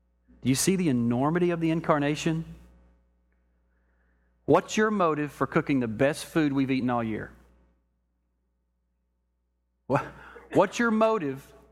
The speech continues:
for being so generous with the gifts? That, that's where this is a heart issue. This is an awe issue. What's our motive? And if it's in awe of the manger, then let's eat and let's give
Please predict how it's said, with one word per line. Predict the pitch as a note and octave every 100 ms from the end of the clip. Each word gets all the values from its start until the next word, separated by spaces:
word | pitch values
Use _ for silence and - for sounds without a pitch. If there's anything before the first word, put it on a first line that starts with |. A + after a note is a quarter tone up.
| _ _ _ _ -
for | D3+
being | E3+ E3+
so | C#3+ D3+
generous | C3+ D3+ A#2+ A2+ -
with | A#2+ B2+
the | -
gifts? | A#2+ A2 - - - _ _ _ _ _ _ _ _ _ _ _ _ _
That, | C#3+ E3+ D3
that's | F3 -
where | G3+ E3+
this | D3+ C#3+ D#3+
is | C#3+
a |
heart | B2 - F3+ C#3+
issue. | - A#2
This | C3+ D3
is | C3
an | B2 -
awe | C#3 D#3+ D3 B2 B2+
issue. | B2 - A2 G2+ - _ _ _ _ _ _ _
What's | D#3+ F#3
our | F#3+ F3
motive? | F3+ C#3+ G#2 - _ - -
And | D3+ C#3 C3 - _ _ _ _ _ -
if | D3 -
it's | G3 -
in | F#3 E3+
awe | D#3+ F3 G3
of | F3+ D3
the |
manger, | C3+ E3 A3 D#3+ C3 -
then | D3 C#3+
let's | E3 -
eat | A3+ C4+ - - - - _ _ _ _ _ _ _ _ _ _ -
and | C3+
let's | A3
give | F#3+ G#3+ C#4 A3+ G#2